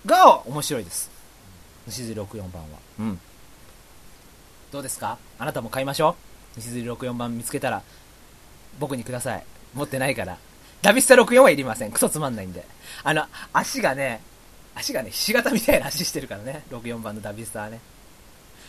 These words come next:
あ、でもね、六四番のダビスタ面白いのがね、百二十馬身とか離して大逃げできたりするんだ。大逃げした状態で馬が骨折するんだ。骨折っていうか、あの、レース途中でやめなきゃいけない状況になるんだけど、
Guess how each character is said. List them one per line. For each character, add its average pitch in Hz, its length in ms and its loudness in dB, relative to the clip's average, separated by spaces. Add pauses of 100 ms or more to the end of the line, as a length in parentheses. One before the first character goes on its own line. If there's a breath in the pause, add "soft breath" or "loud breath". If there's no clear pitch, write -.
(140 soft breath)
あ、 - 140 -10
で 185 80 -4
も 143 80 -6
ね、 117 80 -6
六 151 160 -6
四 254 100 4
番 240 100 2
の 226 60 0
ダ 226 80 0
ビ 240 60 -4
ス - 40 -2
タ 202 80 0
面 190 80 0
白 190 120 -2
い 143 40 -2
の 117 40 -2
が 101 80 -8
ね、 104 240 -8 (260 loud breath)
百 - 320 -4
二 254 100 0
十 247 120 0
馬 254 160 4
身 160 120 -2
と 120 80 -10
か - 60 -14
離 143 180 -4
し - 40 -10
て 131 80 -4
大 139 180 -2
逃 143 100 -4
げ 139 80 -2
で 139 80 -6
き - 40 -10
た - 80 -10
り 98 60 -8
す 101 80 -14
る 104 80 -10
ん 95 40 -10
だ。 92 140 -10 (320 loud breath)
大 240 180 12
逃 269 120 4
げ 269 100 4
し - 60 0
た 240 100 2
状 208 180 2
態 302 180 2
で 180 200 2 (140)
馬 180 220 6
が 156 120 -2
骨 - 240 -6
折 185 80 -4
す - 160 -6
る 165 100 -4
ん 113 60 -8
だ。 87 80 -14 (800 soft breath)
骨 190 200 0
折 170 40 -10
っ - 200 -10 (180)
て 180 60 -6
い 170 40 -4
う 147 40 -6
か、 117 240 -4
あ 107 60 -10
の、 113 200 -10 (460)
レ 190 120 4
ー - 20 4
ス 143 140 -6
途 160 120 -8
中 165 140 -6
で 160 60 2
や 151 60 4
め 190 80 2
な 190 40 4
き 165 40 -4
ゃ 139 40 -4
い 127 40 -8
け 139 80 -4
な 135 60 0
い 135 40 -2
状 143 100 -4
況 143 100 -6
に 151 60 -6
な 165 60 -6
る 151 80 -6
ん - 20 -10
だ 120 60 -12
け 127 100 -12
ど、 139 240 0